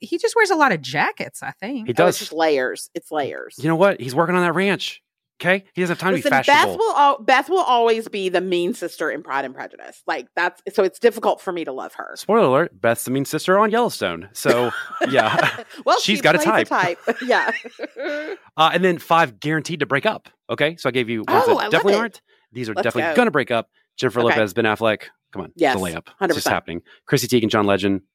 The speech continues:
Speaker 2: Again,
Speaker 3: Yes.
Speaker 2: come on. Just pay attention.
Speaker 3: They
Speaker 2: Dax
Speaker 3: just renewed
Speaker 2: Shepard
Speaker 3: their
Speaker 2: and Kristen
Speaker 3: vows.
Speaker 2: Bell. That's tough, but they are.
Speaker 3: Listen,
Speaker 2: There's just a lot
Speaker 3: Dax,
Speaker 2: of noise.
Speaker 3: listen, Dax, Dax having a lot of problems right now. Lot of problems. Talk
Speaker 2: Yeah.
Speaker 3: to Jonathan Van Ness.
Speaker 2: Yeah.
Speaker 3: Uh, if you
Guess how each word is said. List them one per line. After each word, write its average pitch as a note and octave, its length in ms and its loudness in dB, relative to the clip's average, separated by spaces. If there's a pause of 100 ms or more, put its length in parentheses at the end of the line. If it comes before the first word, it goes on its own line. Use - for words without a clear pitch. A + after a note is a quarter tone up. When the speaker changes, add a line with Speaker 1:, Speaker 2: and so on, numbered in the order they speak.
Speaker 2:
Again, - 260 -4
Speaker 3:
Yes. C#3+ 140 2
Speaker 2:
come F#2 100 -6
on. - 60 -14 (120)
Just - 120 -4
pay G#2 80 -2
attention. - 320 -8 (240)
Speaker 3:
They D#2+ 80 -6
Speaker 2:
Dax C3 180 2
Speaker 3:
just F#3 80 0
renewed - 100 2
Speaker 2:
Shepard A#2+ 100 0
Speaker 3:
their - 20 2
Speaker 2:
and D3+ 80 -2
Kristen A2+ 240 -2
Speaker 3:
vows. - 20 -8
Speaker 2:
Bell. G2 320 0 (220)
That's G3+ 260 -2
tough, - 540 -4 (400)
but B2 140 -2
they A#2+ 120 0
are. - 360 -12
Speaker 3:
Listen, F#3+ 220 -2
Speaker 2:
There's A3+ 120 2
just - 80 -6
a D3+ 40 -2
lot G#3+ 120 -4
Speaker 3:
Dax, B3+ 340 2
Speaker 2:
of - 80 -18
noise. - 240 -12
Speaker 3:
listen, G#3 580 -4 (460)
Dax, - 260 2 (320)
Dax A#3+ 240 0
having C4 280 2
a G3+ 60 -8
lot A3+ 440 6
of B3+ 80 -2
problems G#3 540 0
right D#3 200 0
now. D3 360 -6
Lot G3 640 4
of F3+ 80 -8
problems. C#3+ 580 -8 (260)
Talk F3 140 -6
Speaker 2:
Yeah. A3 100 0
Speaker 3:
to - 40 -6
Jonathan A#3 320 -8
Van B3+ 180 -2
Ness. A3 480 -4 (280)
Speaker 2:
Yeah. G#3 140 -2
Speaker 3:
Uh, E3 200 -4 (100)
if F4+ 120 2
you C#5 120 -4